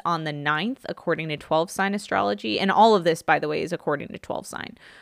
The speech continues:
Um, Mercury does enter Pisces on the ninth, so it will not be there on the twelfth when we have this conjunction. But Saturn and Jupiter will both be there, and it's still therefore going to be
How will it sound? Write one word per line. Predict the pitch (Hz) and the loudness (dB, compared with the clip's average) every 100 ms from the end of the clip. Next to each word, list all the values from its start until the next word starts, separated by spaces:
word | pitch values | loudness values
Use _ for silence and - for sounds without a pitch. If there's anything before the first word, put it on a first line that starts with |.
| - - | -8 4
Um, | 196 185 185 175 - | 6 6 2 -2 0
Mercury | 220 254 - 330 | 2 2 2 0
does | 247 214 240 | 4 4 4
enter | 214 226 262 | 0 -2 -2
Pisces | - 202 - 220 | 0 0 -2 -2
on | 226 247 | 0 0
the | |
ninth, | 254 190 170 - | 2 2 2 -6
so | - - 185 | -6 0 2
it | 180 | 2
will | 185 | 0
not | 180 175 196 226 196 | 0 4 4 4 0
be | 190 | -2
there | 180 170 | 2 2
on | 160 160 | 2 -2
the | |
twelfth | 165 - 143 - | -4 -2 -2 -2
when | 151 | -8
we | 147 | -4
have | 143 139 | -4 -4
this | 147 | -6
conjunction. | - 160 165 175 170 156 151 | -6 -6 -4 -4 -6 -8 4
But | 247 226 175 - - - _ | 8 8 6 0 -20 -20 _
Saturn | - - 226 208 220 233 226 | -14 0 8 10 8 4 0
and | 190 175 | -2 -4
Jupiter | 185 190 185 180 | -4 -2 0 0
will | 170 160 | 2 0
both | 151 160 - - | 0 -2 -4 -6
be | 220 226 | -2 2
there, | 214 214 220 - _ - | 4 4 0 -6 _ -2
and | 175 | 0
it's | 165 - | -2 -6
still | - 180 175 180 | -6 0 2 2
therefore | 160 156 - 151 | 0 -2 -2 -6
going | 151 147 147 139 | -4 -4 -4 -8
to | - 160 | -8 -8
be | 139 139 113 | -8 -8 -8